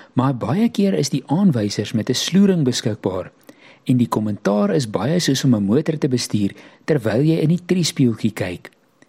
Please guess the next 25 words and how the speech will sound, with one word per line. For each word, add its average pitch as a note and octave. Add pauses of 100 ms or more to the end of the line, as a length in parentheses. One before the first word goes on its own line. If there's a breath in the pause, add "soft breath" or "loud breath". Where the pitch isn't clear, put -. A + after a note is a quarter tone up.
(500 soft breath)
Hierdie A3
week G#3+
se -
aanwysers A2+
was G#2+
mynbouproduksie C3+
in G#2+
November, G#2 (540 loud breath)
kleinhandel F#3+
verkope F#3+
syfers G#2+
vir G#2+
November, F#2+ (520 soft breath)
Desember E3
se -
inflasiekoers A2 (360 loud breath)
en D#3
die D3+
derde A#2
kwartaal D#3
van A2
verlede E3
jaar G#2+
se -
huishouding A2